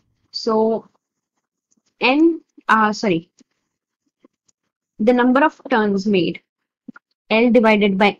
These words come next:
N, right, would be equal to two pi R. Two pi R would be equal to L divided by N. So R from here would be equal to L divided by two pi N, right? So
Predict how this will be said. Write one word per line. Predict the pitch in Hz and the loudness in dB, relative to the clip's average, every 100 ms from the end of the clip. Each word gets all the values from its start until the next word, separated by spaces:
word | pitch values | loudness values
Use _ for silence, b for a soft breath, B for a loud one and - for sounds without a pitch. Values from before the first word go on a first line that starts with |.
| - | -2
N, | 196 170 180 _ _ _ _ _ _ _ _ - | 0 0 -6 _ _ _ _ _ _ _ _ -4
right, | 220 240 311 - | 0 2 0 -2
would | 220 220 | -2 0
be | 240 | 0
equal | 240 - 226 | -2 -2 -2
to | 269 | -2
two | 269 247 | -2 -2
pi | 220 247 | 2 2
R. | 247 277 - _ _ _ _ _ _ _ _ _ _ - | 4 0 -6 _ _ _ _ _ _ _ _ _ _ -4
Two | 233 196 196 | -2 0 0
pi | 202 208 - - | 0 0 -4 -2
R | 196 226 294 _ _ - | 0 0 -4 _ _ -12
would | 233 220 | -6 -2
be | 240 | -2
equal | 220 233 220 | -2 -4 -4
to | 247 _ - _ _ | -6 _ -20 _ _
L | 220 233 247 | -2 -2 0
divided | 214 208 196 196 | 0 0 -2 -2
by | 214 - | -4 -4
N. | 202 262 311 _ _ _ _ _ _ | -4 -4 -6 _ _ _ _ _ _
So | - - - | -16 -6 0
R | 311 330 | 2 2
from | - 285 277 | -2 -2 -2
here | 240 214 | -2 -2
would | 214 196 | -2 -2
be | 214 | -4
equal | - 190 | -2 -4
to | 226 269 | -4 -6
L | 208 208 | -2 0
divided | 196 190 185 190 | 0 -2 -2 -4
by | 262 - | -6 -4
two | 208 | -2
pi | 190 285 370 _ _ _ _ - | -2 -4 -6 _ _ _ _ -4
N, | 196 165 - _ _ _ _ _ _ _ - | -2 -2 -10 _ _ _ _ _ _ _ -10
right? | 233 269 370 370 - _ _ _ _ | -2 2 2 0 -4 _ _ _ _
So | - - 269 269 269 277 294 | -12 -6 -2 0 0 -2 -4